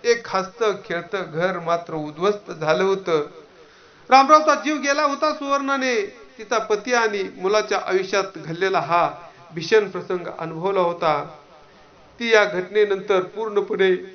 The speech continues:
खचून गेली होती. तिचा आधारस्तंभ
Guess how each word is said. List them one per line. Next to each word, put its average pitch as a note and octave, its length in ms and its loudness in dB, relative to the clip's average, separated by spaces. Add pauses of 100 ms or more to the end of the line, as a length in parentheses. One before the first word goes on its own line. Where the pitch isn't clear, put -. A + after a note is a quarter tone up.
(440)
खचून C4 340 4
गेली B3 260 4
होती. G3 480 -4 (440)
तिचा G#3 180 2 (220)
आधारस्तंभ F#3 1080 2